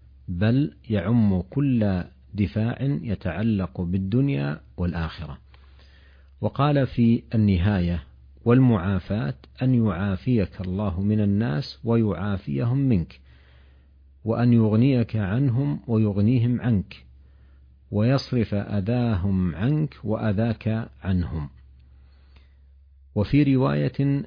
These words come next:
"سلوا الله العفو والعافية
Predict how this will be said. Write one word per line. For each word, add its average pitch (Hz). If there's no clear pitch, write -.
"سلوا 135
الله 117
العفو 95
والعافية 104